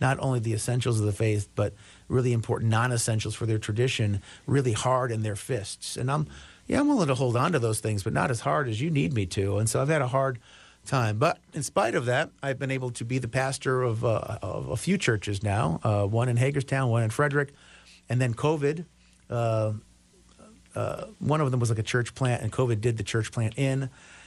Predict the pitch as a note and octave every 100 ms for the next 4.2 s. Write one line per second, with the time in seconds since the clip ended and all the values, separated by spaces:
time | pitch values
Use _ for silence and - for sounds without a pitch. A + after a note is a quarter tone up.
0 | - - A2 B2+ C3+ B2+ A2+ - D3+ D3
1 | C3+ B2+ G#2 G#2+ G#2 A#2 A2 G#2 G#2 G#2+
2 | G2+ A2+ B2 - B2+ B2+ - - - A2+
3 | G#2+ B2 A#2 A2+ A#2 A2 G#2 A2 A#2+ B2+
4 | B2+